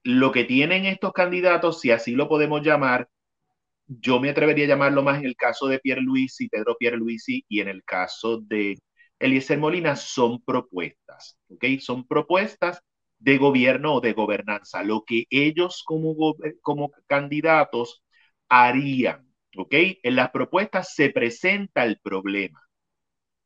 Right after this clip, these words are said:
igual que en el plan de gobierno, se presenta el problema. Obviamente, para tú presentar el problema, lo lógico es que hayas hecho un estudio, como dijimos, ¿verdad?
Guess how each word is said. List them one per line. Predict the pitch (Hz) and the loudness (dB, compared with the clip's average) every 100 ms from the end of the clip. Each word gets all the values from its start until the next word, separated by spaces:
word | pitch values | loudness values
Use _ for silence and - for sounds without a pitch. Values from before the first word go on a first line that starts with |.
| _ _ _ | _ _ _
igual | 123 120 131 143 165 | -2 2 4 4 2
que | 190 | 0
en | 185 | -2
el | 180 | -4
plan | 147 117 107 | -2 0 0
de | 113 | -2
gobierno, | 131 123 95 82 - _ _ _ _ _ | -2 -2 -4 -6 -10 _ _ _ _ _
se | - - 131 | -20 -2 -2
presenta | 123 113 113 143 165 170 | 2 0 0 -2 -2 -2
el | 165 | -2
problema. | - 107 104 101 - - _ _ _ _ _ _ _ - | -2 -2 -2 -4 -8 -20 _ _ _ _ _ _ _ 6
Obviamente, | 160 180 196 196 185 175 160 123 | 8 8 6 2 2 0 -2 -2
para | 117 113 | 2 0
tú | 113 123 | -2 -2
presentar | 156 160 156 151 151 | -2 -2 -4 2 2
el | 151 | 2
problema, | 147 143 151 147 135 123 - - | 0 0 0 0 -2 -4 -6 -2
lo | 240 247 127 262 | 0 4 4 4
lógico | 127 131 156 175 151 131 - 117 117 - _ | 2 4 4 4 0 -6 -2 -2 -2 -6 _
es | 113 117 - | -4 -4 -2
que | 147 139 | 2 4
hayas | 135 147 - - | 2 -2 -6 -4
hecho | 156 156 135 | -4 -2 -4
un | 117 131 | -4 -4
estudio, | 139 - - - 139 120 104 101 98 _ _ _ | -6 -10 -18 -2 0 0 -2 -4 -6 _ _ _
como | 107 110 | -4 -2
dijimos, | 107 123 120 92 - - | -4 -2 -4 -4 -10 -18
¿verdad? | 82 120 165 | -4 -4 -4